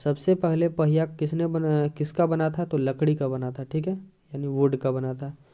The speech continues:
अगला देखिए, ग्रीन हाउस प्रभाव पड़ता है किसके कारण, तो कार्बन डाइऑक्साइड के कारण।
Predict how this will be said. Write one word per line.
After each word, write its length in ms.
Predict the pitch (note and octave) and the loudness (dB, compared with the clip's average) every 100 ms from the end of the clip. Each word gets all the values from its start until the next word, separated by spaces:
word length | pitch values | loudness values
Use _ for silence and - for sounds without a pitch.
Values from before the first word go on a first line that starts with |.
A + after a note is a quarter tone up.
| _ _ _ _ _ _ _ - | _ _ _ _ _ _ _ -4
अगला 280 | D3+ D#3+ | 0 2
देखिए, 280 | D3+ C#3+ D3 | 2 2 0
ग्रीन 280 | C#3 D3+ E3 | 0 -2 0
हाउस 320 | D#3 D#3 E3 | 2 2 0
प्रभाव 480 | - D3+ C#3+ D3+ C#3+ | -2 -2 2 2 2
पड़ता 320 | C#3+ C#3 D3 | 2 -2 0
है 160 | C#3+ C3+ | -2 -2
किसके 320 | D3+ - E3+ | -8 -4 -2
कारण, 320 | E3 D3+ D#3+ | 0 -2 -2
तो 100 | D#3 | -4
कार्बन 400 | D3+ C#3 C3+ C#3 | -2 -2 0 0
डाइऑक्साइड 440 | C3+ B2+ C3 C3+ C3+ | 0 -2 -2 -6 -4
के 140 | C3+ | -6
कारण। 340 | C3 B2+ C3 | -4 -6 -6